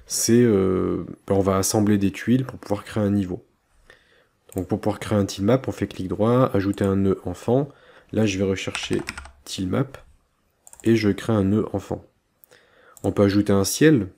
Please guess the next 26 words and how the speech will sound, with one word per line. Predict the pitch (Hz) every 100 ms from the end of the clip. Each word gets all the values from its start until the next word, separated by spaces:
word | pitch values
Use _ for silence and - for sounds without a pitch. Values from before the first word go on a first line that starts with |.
| _
Pour | - -
cela, | - 113
je | 226 -
peux | 110 101
soit | 98 - 117
créer | - 110
un | 104
nœud | 101 104
de | 95
type | - 95
sprite, | - - - 143 170 -
ou | 98
alors | 104 127
je | -
peux | 107
directement | 98 113 120 123
faire | 120 117 104
glisser | 107 101 - 127 - _ _ _ - _
la | 98 98
tuile | - - 120
ici. | 104 - 139 165 _ _ _ - - _ _ -
Et |
vous | 104
voyez, | 101 107 120
ça | 131 123
l'ajoute. | 107 104 101 104